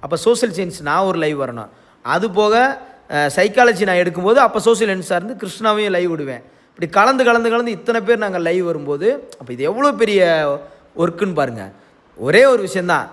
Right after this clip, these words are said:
"எண்பத்திரெண்டு மார்க் தானே சார்?" அப்படின்னு நினைக்கக்கூடாது. நூறு மார்க் வரைக்கும் சேஃப் ஜோனா எடுத்து வச்சுட்டு, "நான் பாஸ் ஆயிட்டேன் சார்ன்னு" சொல்லணும். புரியுதா உங்களுக்கு? அதுல ஒரு மார்க் போச்சு, ரெண்டு மார்க் போச்சுன்னு எவ்வளவு பேர் இருக்காங்க தெரியுமா உங்களுக்கு?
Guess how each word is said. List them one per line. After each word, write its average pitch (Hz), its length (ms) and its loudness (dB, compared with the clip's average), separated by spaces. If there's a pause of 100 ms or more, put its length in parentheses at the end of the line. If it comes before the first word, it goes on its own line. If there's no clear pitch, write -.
(280)
"எண்பத்திரெண்டு 165 540 -2
மார்க் 233 280 2
தானே 214 160 0
சார்?" 185 180 0
அப்படின்னு 160 160 -2
நினைக்கக்கூடாது. 147 420 -4
நூறு 208 500 -2
மார்க் 208 240 2
வரைக்கும் 185 300 0 (100)
சேஃப் 190 300 -2
ஜோனா 185 180 -2
எடுத்து 165 400 -2
வச்சுட்டு, 175 340 -10 (300)
"நான் 127 160 -10
பாஸ் 180 260 2
ஆயிட்டேன் 160 280 2
சார்ன்னு" 143 280 -4
சொல்லணும். 107 180 -8 (140)
புரியுதா 139 160 -6
உங்களுக்கு? 131 640 -4 (300)
அதுல 160 280 4
ஒரு 185 180 6
மார்க் 185 300 2
போச்சு, 156 260 -2
ரெண்டு 170 220 0
மார்க் 175 300 0
போச்சுன்னு 185 220 -4
எவ்வளவு 180 320 4
பேர் 190 100 2
இருக்காங்க 160 280 -2
தெரியுமா 147 280 -6
உங்களுக்கு? 139 580 -4